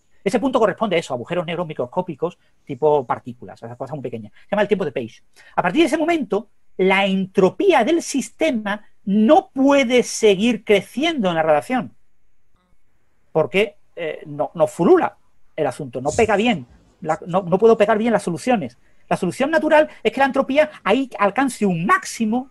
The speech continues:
y empiece a decrecer. La entropía del sistema global, radiación agujero negro, decrece siguiendo el ritmo de decrecimiento de la entropía del propio agujero negro. Como si la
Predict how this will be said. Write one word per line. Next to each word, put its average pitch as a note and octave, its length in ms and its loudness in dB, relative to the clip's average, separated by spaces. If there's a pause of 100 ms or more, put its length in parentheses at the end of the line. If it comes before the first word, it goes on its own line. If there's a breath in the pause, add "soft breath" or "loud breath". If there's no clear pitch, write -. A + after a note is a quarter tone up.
y F#3 80 -4
empiece A3 540 -4
a C#4 60 0
decrecer. G3+ 640 0 (960)
La E3+ 80 0
entropía E3+ 440 -2
del A#3 120 0
sistema C4 340 -6
global, A3+ 400 0 (380)
radiación F3 280 0
agujero C4+ 300 -2
negro, A3+ 240 2 (180 loud breath)
decrece G#3 840 2 (140)
siguiendo D#4 720 -2
el E4+ 100 2
ritmo D4+ 360 -2
de D4+ 80 -4
decrecimiento A#3+ 500 -2
de C4 40 2
la B3+ 60 2
entropía A#3 300 0
del A#3 100 2
propio A3+ 220 2
agujero E3+ 260 -2
negro. A#2 240 -10 (760)
Como F#3 200 0
si G#3+ 240 -4
la A3+ 480 2